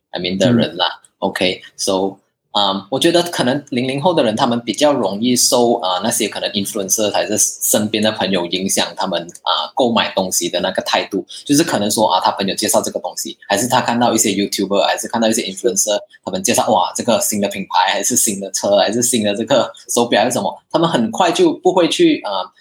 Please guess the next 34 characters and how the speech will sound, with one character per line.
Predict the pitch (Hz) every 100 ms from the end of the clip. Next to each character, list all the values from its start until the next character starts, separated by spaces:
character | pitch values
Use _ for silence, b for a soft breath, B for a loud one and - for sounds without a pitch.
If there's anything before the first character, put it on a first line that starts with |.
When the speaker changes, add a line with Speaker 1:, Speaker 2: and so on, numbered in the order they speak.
| b b
Speaker 1:
study | - 139 135 151
说 | - 120
他 | 127
们 | 117 101
的 | 101
那 | 113
个 | 113
财 | - -
务 | 110
状 | 120
况 | 113
是 | 120
怎 | 110 85
样， | 98 -
他 | 127
们 | 123
就 |
是 | 135
看 | 143 139
到 | 120
这 | 123
个 | 120
东 | 110
西 | 107 104
漂 | 117
亮， | 113 98
这 | 107
个 | -
东 | 104
西 | -
名 | 95 -
牌 | - 85
可 |
以 | 104